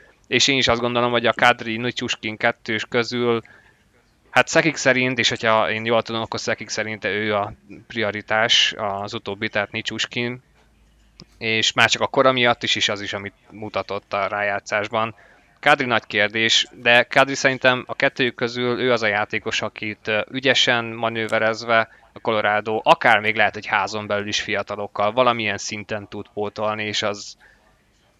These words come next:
az egy, ö, az egy nagyon-nagyon plusz le-,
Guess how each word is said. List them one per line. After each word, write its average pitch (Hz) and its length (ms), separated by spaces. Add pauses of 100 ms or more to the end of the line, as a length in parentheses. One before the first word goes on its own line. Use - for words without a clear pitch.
(140)
az 107 140
egy, 107 280
ö, 107 320 (560)
az 110 140
egy 117 80
nagyon-nagyon 95 540
plusz 101 260
le-, 110 220